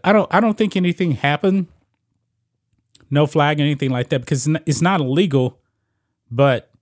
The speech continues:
you know, considering what happened, this caught the eye of pretty much everybody on Twitter. Like I said before,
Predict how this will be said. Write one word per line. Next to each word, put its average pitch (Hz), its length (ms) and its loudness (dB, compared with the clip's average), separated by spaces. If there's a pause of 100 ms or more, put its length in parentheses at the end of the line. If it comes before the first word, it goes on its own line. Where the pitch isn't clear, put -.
(680)
you 139 120 0
know, 139 160 4
considering 160 580 0
what 123 120 0
happened, 135 680 -2 (360)
this 131 320 0
caught 143 300 -2
the 117 160 -2
eye 120 420 -2 (580)
of 117 180 -2
pretty 143 200 0
much 120 260 -2
everybody 120 500 -2
on 104 160 -4
Twitter. 107 400 -4 (200)
Like 135 180 0
I 143 60 0
said 127 380 -2
before, 120 560 -2